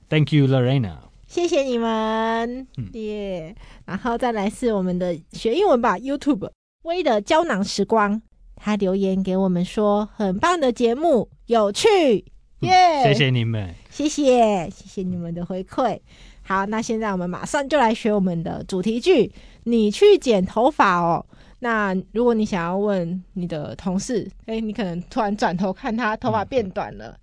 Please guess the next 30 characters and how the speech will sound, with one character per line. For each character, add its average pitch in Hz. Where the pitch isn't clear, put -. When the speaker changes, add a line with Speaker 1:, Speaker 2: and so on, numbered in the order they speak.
Speaker 2:
你 165
要 190
说 185
，“你 185
去 269
剪 202
头 170
发”， 170
英 233
文 202
要 202
怎 185
么 160
说 226
呢？ 247
Speaker 1:
呃， 110
最 170
基 165
本、 151
最 139
简 131
单 120
就 117
是， 104
“Hey, 196
did 135
you 170
get 185
a 143
haircut？” 151